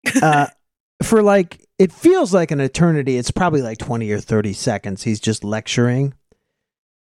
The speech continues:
Speaker 1: And finally, they cut to Courtney with, um, Amy and Jeff on the couch, and he's lecturing them. But for a minute, it's like,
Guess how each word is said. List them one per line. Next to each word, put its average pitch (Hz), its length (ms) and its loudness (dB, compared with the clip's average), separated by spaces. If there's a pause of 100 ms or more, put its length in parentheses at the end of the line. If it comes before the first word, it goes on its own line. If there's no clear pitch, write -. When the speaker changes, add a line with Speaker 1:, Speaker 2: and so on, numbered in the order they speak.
(180)
Speaker 1:
And 180 100 2
finally, 233 500 0
they 147 160 -2
cut - 440 -4
to 143 160 -4
Courtney 147 500 0
with, 123 380 -2
um, 117 260 -4
Amy 139 360 -2
and 117 140 -4
Jeff 123 340 -4
on 107 100 -6
the 104 80 -6
couch, 104 480 -8
and 110 100 -6
he's 107 160 -10
lecturing 110 540 -6
them. 95 340 -6
But 104 240 -8
for 135 200 -2
a 131 60 0
minute, 214 380 2
it's 123 180 -10
like, 139 220 -2